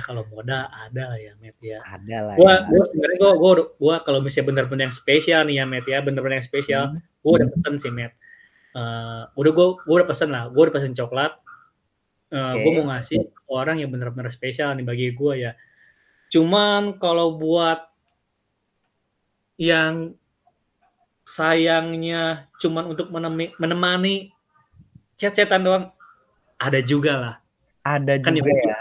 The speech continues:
Speaker 1: ada juga. Ya kan kita, eh, kasih sayang itu kan tidak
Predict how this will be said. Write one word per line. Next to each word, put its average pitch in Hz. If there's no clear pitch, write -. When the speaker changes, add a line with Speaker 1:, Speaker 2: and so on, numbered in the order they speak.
Speaker 1:
ada 131
juga. 147
Ya 135
kan 214
kita, 226
eh, 202
kasih 196
sayang 196
itu 214
kan 247
tidak 190